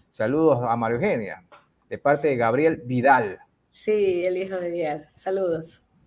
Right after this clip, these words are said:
Speaker 1: Gisela Rugel también, buenas noches. Guillermo García nuevamente envía saludos. Gabriel Olivares, buenas noches para don Gabriel Olivares. Walter Mora también está con nosotros, buenas noches.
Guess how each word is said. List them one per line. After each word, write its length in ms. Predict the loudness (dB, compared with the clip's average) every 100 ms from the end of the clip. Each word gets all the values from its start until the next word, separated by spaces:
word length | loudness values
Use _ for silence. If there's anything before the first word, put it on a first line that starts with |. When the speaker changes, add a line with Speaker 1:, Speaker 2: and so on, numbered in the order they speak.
| _ _ -20 -16
Speaker 1:
Gisela 520 | -10 -10 -4 0 4 4
Rugel 340 | 2 0 0
también, 480 | 0 0 0 -2 2
buenas 260 | 2 2
noches. 500 | 0 0 0 0 -2 -2
Guillermo 460 | -2 0 0 0
García 360 | -2 -2 0 0
nuevamente 480 | 2 0 -2 -2 -2
envía 240 | 0 0
saludos. 600 | 0 0 0 4 2 2 -10 _ _
Gabriel 640 | 2 4 4 4 2 2
Olivares, 580 | 4 4 6 6 6 4
buenas 200 | 0 -4
noches 240 | -6 -8 -4
para 240 | 0 0
don 260 | 0 -4 -2
Gabriel 460 | 0 0 -2 -2 0
Olivares. 680 | 0 4 6 8 8 2 -2 -16 _ 0
Walter 320 | 2 4 4
Mora 240 | 4 4
también 220 | 2 -2
está 160 | -2 -4
con 100 | -2
nosotros, 380 | -2 -2 -2 -2
buenas 240 | -4 -4
noches. 400 | -4 -2 -2 -2